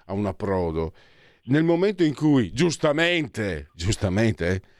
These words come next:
le donne arrivino ad avere un potere equivalente, se non superiore a quello del maschio,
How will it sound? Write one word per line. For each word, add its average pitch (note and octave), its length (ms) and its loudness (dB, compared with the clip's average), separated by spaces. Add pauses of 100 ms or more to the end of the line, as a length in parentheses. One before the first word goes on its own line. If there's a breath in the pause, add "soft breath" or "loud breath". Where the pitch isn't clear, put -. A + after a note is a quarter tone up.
le A#2 200 0
donne E3 520 2
arrivino C3+ 600 0
ad A#2 80 0
avere C3+ 560 4
un A#2+ 140 0
potere C3 720 2 (340 soft breath)
equivalente, B2+ 840 2
se - 160 0
non C3 160 2
superiore A#2 500 0
a A2 40 -2
quello A#2 200 2
del G2 160 2
maschio, D#2 640 0